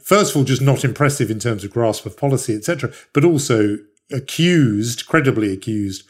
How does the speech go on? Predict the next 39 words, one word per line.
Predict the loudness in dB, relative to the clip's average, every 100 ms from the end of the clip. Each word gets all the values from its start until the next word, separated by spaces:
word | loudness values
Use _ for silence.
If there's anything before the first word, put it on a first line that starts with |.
| _ _ _ _ _
by | 0 0
a | 0
series | 0 2 2 2
of | -4 -8 _ -4
women | 2 2 2
particularly | -4 -10 -8 -4 -4
and | -4 -6
others | -6 -6 -6
of | -10 -12 -14
threatening | -6 -4 -4 -6 -6
violence, | -4 -4 -4 -6 -10 -12
threatening | -12 -12 -20
to | -18
choke | -10 -2 -2 -2 -10
people, | -16 -14 -12 -12 -12 -20 -20 -12
and, | -2 0 0 -6 -12 -8
you | -8
know, | -6 -8
hypocrisy | -6 -2 -2 0 -2 0 0
because | -2 -4 -6
he's | -6
an | -6
anti-abortion | -8 -10 -10 -10 -10 -12
candidate, | -14 -14 -12 -10 -12 -14 _ _ _ _ -6
and | -4 -4 -8
yet | -8 -10 -10 -20 _ _ -8
two | -2 0
women | 0 -2
have | -6 -10
come | -12
forward | -10 -10 -10
to |
say | -10 -10
he | -10
pressured | -10 -10 -8 -8
them | -10 -12
to | -14
have | -14
abortions. | -8 -8 -8 -14